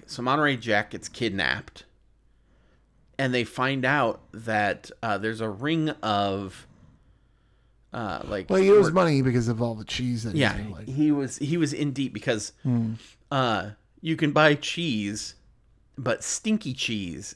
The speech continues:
Speaker 1: is, like, you know, the one that, like, it's got stink lines that'll take you through the ceiling.
Speaker 2: Mm-hmm.
Speaker 1: Uh,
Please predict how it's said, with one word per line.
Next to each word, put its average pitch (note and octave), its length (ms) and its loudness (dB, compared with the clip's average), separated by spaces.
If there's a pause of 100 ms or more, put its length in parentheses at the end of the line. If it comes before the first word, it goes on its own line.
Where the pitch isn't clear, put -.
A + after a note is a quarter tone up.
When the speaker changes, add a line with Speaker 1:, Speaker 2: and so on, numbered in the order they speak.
Speaker 1:
is, A#2 240 -6
like, G2+ 320 0
you B2 100 -4
know, A#2+ 60 -4
the A#2 80 2
one A#2+ 240 0
that, A2 160 0
like, F#2 300 -2 (480)
it's B2+ 160 -4
got C3+ 240 2
stink D3+ 420 -2
lines C#3+ 300 0
that'll A2 160 -4
take D3 320 -2
you C#3 80 -2
through C3+ 200 -4
the B2+ 100 -2
ceiling. F#2+ 640 -2 (100)
Speaker 2:
Mm-hmm. B2 640 2
Speaker 1:
Uh, A2+ 520 2